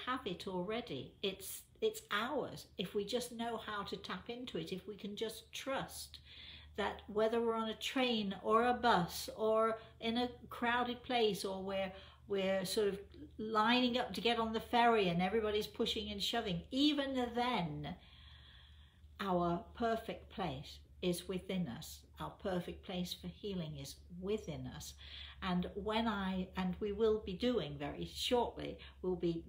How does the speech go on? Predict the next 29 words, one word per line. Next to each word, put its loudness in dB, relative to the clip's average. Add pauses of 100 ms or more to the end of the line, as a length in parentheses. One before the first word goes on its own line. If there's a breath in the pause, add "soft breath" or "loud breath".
doing 4 (100)
our -6
healing -2 (580 loud breath)
session. -4 (420 soft breath)
I -4
want 0
you -4
to -6
think -4 (100)
about -4
that. -8
I'd -2
like -2
you -8
to -6
think, -4
okay, -2
where 2
is 0 (180)
the 2
best 0
place 0
that -6
I 2
can -4
sit? -2
Where 0
is 0
the -4